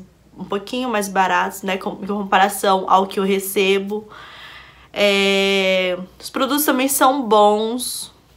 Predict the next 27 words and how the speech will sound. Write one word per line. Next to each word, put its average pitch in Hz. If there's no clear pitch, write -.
Então, 302
eu 320
vou 339
vir 330
mostrar 370
pra 330
vocês 311
alguns 277
produtinhos 285
que -
eu 294
uso, 160
tá? -
No 294
cabelo, 220
começando 214
pelo 208
cabelo, 196
eu 214
tô 233
usando 233
essa 214
linha 208
aqui, 202
ó, 160
Biolis, 196
né? 202